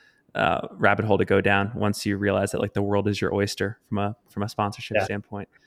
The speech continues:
Speaker 2: Well, I should say
Speaker 1: Um,
Speaker 2: I had one other secret that I should share, which is my wife is a fabulous photographer, and, um, she would often pose as my manager,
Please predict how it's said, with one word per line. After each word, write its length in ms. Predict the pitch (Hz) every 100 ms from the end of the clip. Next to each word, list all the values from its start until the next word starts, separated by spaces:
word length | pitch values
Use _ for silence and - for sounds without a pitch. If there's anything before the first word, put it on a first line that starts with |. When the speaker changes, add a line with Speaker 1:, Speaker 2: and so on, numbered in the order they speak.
| - -
Speaker 2:
Well, 240 | 127 113 -
I 60 | 127
should 300 | 123 180 202
say 180 | 175
Speaker 1:
Um, 100 | 127
Speaker 2:
I 60 | 107
had 180 | 127 135
one 180 | 123 147
other 240 | 160 147
secret 540 | 135 - 135 131 101 -
that 100 | 104
I 120 | 104
should 300 | 104 101 95
share, 360 | - 113 90 -
which 240 | 107 98
is 140 | 104 107
my 120 | 107
wife 320 | 110 131 143
is 140 | 123
a 80 | 107
fabulous 540 | - 113 131 139 139 139
photographer, 680 | - 117 110 127 143 180 - _ - - - - _ -
and, 560 | 131 139 107 113 127 131 - -
um, 580 | 107 101 101 98 101 - -
she 160 | - 135
would 140 | 127
often 640 | 120 123 123 123 113 104 104 -
pose 480 | 131 123 120 95 -
as 360 | 110 110 107 104
my 440 | 101 98 98 92
manager, 460 | 101 95 90 -